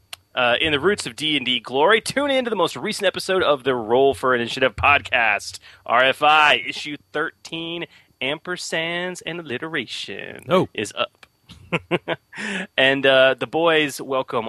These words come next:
Speaker 1: Old Pro, first edition developer, and T S R god, the one and only Jeff Grubb.
Speaker 2: Ooh.
Speaker 1: Uh, yeah. Uh, they, they talked do-, the talk of days of yore and Jeff's amazing contributions to the genre,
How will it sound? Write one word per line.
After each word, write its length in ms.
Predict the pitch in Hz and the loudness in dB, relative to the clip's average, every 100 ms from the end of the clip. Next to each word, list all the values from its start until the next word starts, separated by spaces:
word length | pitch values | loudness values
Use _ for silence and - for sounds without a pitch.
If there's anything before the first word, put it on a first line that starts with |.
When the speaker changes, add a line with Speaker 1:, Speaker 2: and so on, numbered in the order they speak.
| - | -6
Speaker 1:
Old 300 | 123 143 156 | 2 2 2
Pro, 400 | - 123 117 117 - _ - | 0 2 2 0 -6 _ -20
first 400 | - 160 175 - | -2 2 2 0
edition 280 | 131 - 113 | -10 -10 -6
developer, 400 | 107 110 110 107 | -4 -4 -6 -8
and 200 | 104 - | -10 -14
T 220 | - 113 | -6 -6
S 180 | 113 - | -4 -2
R 480 | 104 104 101 101 _ _ | 2 4 2 -2 _ _
god, 600 | 113 123 127 127 127 123 - _ _ _ _ | 6 8 8 8 4 -2 -8 _ _ _ _
the 240 | 110 110 107 | -14 -10 -6
one 140 | 110 | -6
and 80 | 104 | -6
only 200 | 101 98 | -8 -10
Jeff 340 | - 104 - | -10 -10 -10
Grubb. 460 | - 95 98 95 95 | -20 -12 -8 -8 -6
Speaker 2:
Ooh. 720 | 165 262 175 156 123 98 73 _ _ | 0 4 6 6 4 2 -4 _ _
Speaker 1:
Uh, 300 | 110 101 98 101 | -6 -4 -4 -2
yeah. 320 | 107 107 95 - - | 2 2 0 -10 -6
Uh, 340 | 110 104 101 101 | -2 0 0 0
they, 200 | 113 110 | -2 0
they 160 | 123 | 0
talked 480 | 123 185 180 - 127 | 4 4 4 0 _
do-, 160 | 180 185 - | 4 4 2
the 60 | |
talk 400 | 127 - 247 240 | -6 4 6 6
of 220 | 135 117 131 | 0 -10 2
days 360 | 185 220 214 | 2 4 0
of 120 | 156 | -4
yore 640 | 113 143 269 262 254 254 247 | 0 4 6 6 4 2 0
and 380 | 160 135 127 113 | 0 0 -2 -4
Jeff's 340 | 190 196 - | -2 -2 -4
amazing 480 | 139 151 214 226 202 | -12 -6 -6 -6 -8
contributions 540 | 185 170 160 165 156 | -8 -8 -10 -16 -18
to 80 | - | -18
the 80 | 107 | -8
genre, 420 | 113 160 170 175 | -2 0 0 -2